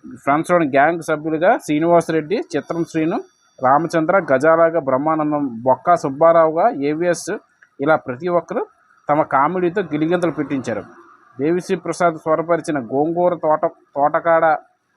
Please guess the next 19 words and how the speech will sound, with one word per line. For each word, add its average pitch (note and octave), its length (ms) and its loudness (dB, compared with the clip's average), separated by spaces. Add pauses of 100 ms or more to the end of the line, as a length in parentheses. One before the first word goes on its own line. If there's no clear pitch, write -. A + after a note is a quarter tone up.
మాస్తో D3 460 0
పెట్టుకుంటే, D#3+ 800 -4 (380)
అందాల E3 520 2
చుక్కల E3 300 -4
లేడీ D#3+ 280 -4
ప్రతి C#3+ 320 -6
పాట D#3+ 500 0 (440)
ఇప్పటికీ E3+ 380 -4
వినిపిస్తూనే E3 580 -4
ఉంటాయి. D3+ 380 -2 (840)
ఈ D3+ 120 -2
హిట్ D3+ 240 -6
ఫిల్మ్ F#3+ 360 -4 (540)
గత C#3 140 -2
ఏడాది E3+ 400 2
డిసెంబర్లో F3+ 540 -4
రీ D3 200 -4
రిలీజ్ E3+ 320 -4
అయి B3 180 -4